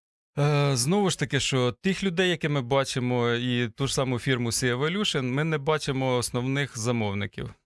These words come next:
Тобто ті, хто створив цю фірму за три місяці до проведення аукціону. Потім, е, знову ж таки, їхні дії. Вони встигли,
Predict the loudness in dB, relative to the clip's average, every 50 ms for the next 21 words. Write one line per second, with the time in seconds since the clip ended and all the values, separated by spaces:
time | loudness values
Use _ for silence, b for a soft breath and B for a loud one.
0 | _ _ _ _ _ _ _ _ _ -20 _ _ _ _ _ _ _ _ -10 -10
1 | -10 -8 -6 -6 -6 -6 _ -6 -2 -2 -2 -2 -6 -6 -2 -2 0 0 0 -2
2 | -4 -2 -2 0 2 2 0 0 -2 -4 -6 -6 -4 -2 -2 -2 0 -2 -4 -2
3 | 0 0 0 2 2 0 -2 -2 -2 -2 0 0 0 0 -2 -4 -2 -2 -4 -4
4 | -2 -2 0 0 0 -2 -2 -2 -2 -2 0 0 0 0 0 -2 -2 0 -2 -2
5 | -4 -6 -12 _ _ _ _ _ _ _ _ _ -18 -16 -16 -14 -10 -6 -4 -2
6 | -2 -2 -4 -4 -2 0 0 0 0 0 0 -2 -4 -6 _ _ _ -20 -20 -20
7 | _ _ B B B B B B B B B B B B B B B B B _
8 | _ _ _ _ -2 -2 -2 0 0 0 0 2 2 2 2 2 2 2 2 2
9 | 0 0 -2 B B B B -2 -2 0 0 0 0 0 0 -2 -4 -6 -4 -2
10 | -2 -2 0 0 -2 -2 -2 -4 -6 -4 -2 -2 0 0 0 0 -2 -4 -6 -10
11 | _ _ _ _ b b b b b b b b _ -6 -4 -2 -2 0 0 -2
12 | -2 -4 -4 -2 -2 -2 0 0 0 0